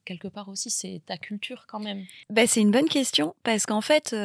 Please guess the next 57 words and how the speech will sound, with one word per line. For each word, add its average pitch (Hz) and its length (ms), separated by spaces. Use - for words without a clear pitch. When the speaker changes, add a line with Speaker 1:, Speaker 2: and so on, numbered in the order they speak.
Speaker 2:
euh, 180 160
je 170 80
crois 320 180
qu'au 240 160
début, 202 380
euh, 185 400
non, 302 180
j'avais 190 200
surtout - 280
envie 202 180
d'aller 170 280
loin. 269 360
J'avais 185 300
envie, 196 420
euh, 175 220
euh, 175 160
d'aller 185 240
découvrir, 185 680
euh, 156 320
euh, - 80
il - 60
y - 40
a - 60
plein 226 160
de 220 60
pays 196 180
qui 185 140
me 180 40
font 170 160
encore 165 280
rêver. 202 360
Comme 180 240
je 165 80
disais, 190 260
moi, 185 120
c'est 165 300
beaucoup 180 260
des 180 120
lectures 208 480
et 185 60
des 160 100
choses - 220
comme 180 160
ça 220 160
qui - 160
ont 170 120
pu - 180
me, 165 280
me 160 60
dire, « 165 220
Ah, - 180
j'irais 170 280
bien, 185 260
euh, 160 180
là. » 208 160
Enfin, 185 200
c'est, - 120